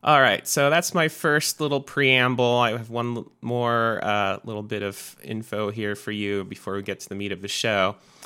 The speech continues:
Um, in case you missed it, uh, I've relaunched my newsletter. It's now called Creator Class. You can just go to jared white dot com and click the follow button there to sign up for Creator Class.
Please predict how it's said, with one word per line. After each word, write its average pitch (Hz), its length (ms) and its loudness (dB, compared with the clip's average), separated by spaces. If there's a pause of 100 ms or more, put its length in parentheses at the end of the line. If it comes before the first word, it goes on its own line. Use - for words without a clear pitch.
(300)
Um, 95 480 0
in 110 60 -12
case 233 340 -2
you 202 120 -2
missed 143 380 0
it, 135 400 0 (240)
uh, 110 220 -2
I've 110 140 -4
relaunched 139 920 0
my 101 360 0 (320)
newsletter. 127 760 2 (120)
It's - 240 -12
now 104 220 0
called 101 380 -4
Creator 107 440 2
Class. 95 640 0 (580)
You 127 80 -4
can 127 100 0
just 113 240 -2
go 127 80 0
to 113 100 0
jared 120 360 0
white 113 240 -2
dot 110 220 0
com 107 300 0
and 95 160 -6
click - 240 -4
the - 80 -8
follow 101 320 2
button 101 360 -2
there 95 180 -4
to 90 80 -6
sign 104 300 -2
up 107 120 -6
for - 140 -8
Creator 92 360 -6
Class. - 520 -6